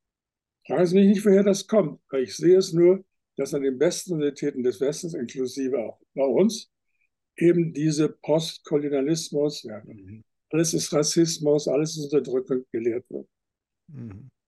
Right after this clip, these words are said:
Speaker 1: Warum das ausgerechnet dort herkommt, wo kritisches Denken, selbstständiges Denken zelebriert worden ist, verstehe ich nicht.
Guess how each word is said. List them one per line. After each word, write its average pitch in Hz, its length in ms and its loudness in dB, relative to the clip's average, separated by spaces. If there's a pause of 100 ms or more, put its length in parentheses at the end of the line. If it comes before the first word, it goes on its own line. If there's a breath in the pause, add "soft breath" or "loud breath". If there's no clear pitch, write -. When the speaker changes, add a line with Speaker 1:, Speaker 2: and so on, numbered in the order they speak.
(180)
Speaker 1:
Warum 196 400 4
das 180 380 2
ausgerechnet 180 720 0
dort 196 320 -2
herkommt, 127 580 -2
wo 143 380 0 (1160)
kritisches 190 540 0
Denken, 110 380 -6
selbstständiges 143 720 -6
Denken 110 400 -14 (800)
zelebriert 160 600 0
worden 127 300 -2
ist, 143 300 -8 (580)
verstehe 175 380 -6
ich 104 100 -12
nicht. 101 260 -16